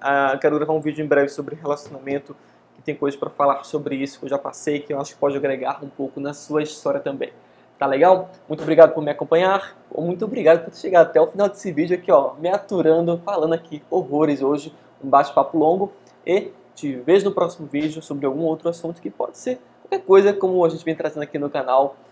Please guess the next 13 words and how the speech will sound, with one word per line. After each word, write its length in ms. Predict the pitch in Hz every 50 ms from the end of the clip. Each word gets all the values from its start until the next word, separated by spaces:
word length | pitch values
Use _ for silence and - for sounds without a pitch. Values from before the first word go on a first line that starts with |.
| _ _ _
que 220 | _ - 165 156 156
certamente 680 | - - - 202 196 - - 180 160 156 151 156 151
você 180 | - - - 156
vai 140 | 139 147 143
curtir, 480 | 143 - - - - - - - 151
algum 160 | 143 139 147
assunto 240 | 147 147 - 143 -
que 80 | - 143
vai 100 | 147 143
agregar 480 | 139 143 143 135 135 120 139 - -
na 120 | 151 139 135
tua 320 | - _ 170 175 170 156
vida 440 | - 147 156 160 151 151 151 151